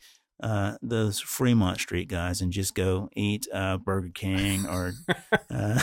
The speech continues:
Speaker 1: <laughs> McDonald's or whatever.
Speaker 2: Speaking of, let me, let me bring up a fast food restaurant. So if you have a car, if you drive to Red Rock Canyon or the Hoover Dam, or,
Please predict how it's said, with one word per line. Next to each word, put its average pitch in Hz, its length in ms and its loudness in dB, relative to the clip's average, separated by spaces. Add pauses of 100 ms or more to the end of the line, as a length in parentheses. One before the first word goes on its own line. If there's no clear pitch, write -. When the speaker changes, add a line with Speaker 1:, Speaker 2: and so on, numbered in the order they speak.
Speaker 1:
<laughs> 135 80 6
McDonald's 127 840 8
or 123 200 8
whatever. 107 580 8 (160)
Speaker 2:
Speaking - 600 8
of, 95 360 6
let 127 140 6
me, 135 240 8
let 135 100 6
me 135 60 8
bring 127 260 8
up 110 100 4
a 104 60 4
fast 110 300 6
food 110 180 4
restaurant. 98 360 2
So 113 100 2
if 107 80 2
you 127 80 8
have 160 140 10
a 151 40 10
car, 123 300 10
if 120 100 4
you 113 60 8
drive 120 320 8
to 117 80 6
Red 117 200 8
Rock 117 220 6
Canyon 113 400 4
or 107 100 4
the 104 100 6
Hoover 117 220 6
Dam, 107 560 4
or, 104 300 2